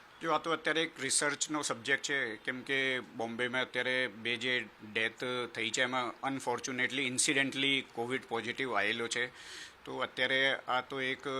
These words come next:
ગવર્મેન્ટ જ્યારે એમની જીનોમિક, જે જે પેશન્ટના થયેલું છે એની જીનોમિક સ્ટડી થશે તો, અ, એક્ઝેક્ટ ખ્યાલ આવશે.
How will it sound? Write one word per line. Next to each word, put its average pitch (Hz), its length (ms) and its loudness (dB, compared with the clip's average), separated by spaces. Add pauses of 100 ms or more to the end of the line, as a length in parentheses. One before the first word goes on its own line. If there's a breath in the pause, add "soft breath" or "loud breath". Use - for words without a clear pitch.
(300)
ગવર્મેન્ટ 120 500 -4
જ્યારે 117 380 0
એમની 127 280 0
જીનોમિક, 120 600 -6
જે 107 360 -8
જે 127 300 -2 (140)
પેશન્ટના 123 480 -2
થયેલું 117 340 -2
છે 123 100 -2
એની 120 180 -2
જીનોમિક 117 480 -6
સ્ટડી 113 320 -4
થશે 113 440 -4 (500 loud breath)
તો, 139 360 -2 (120)
અ, 113 320 -6
એક્ઝેક્ટ 113 460 -4 (220)
ખ્યાલ 110 240 0
આવશે. 98 320 -4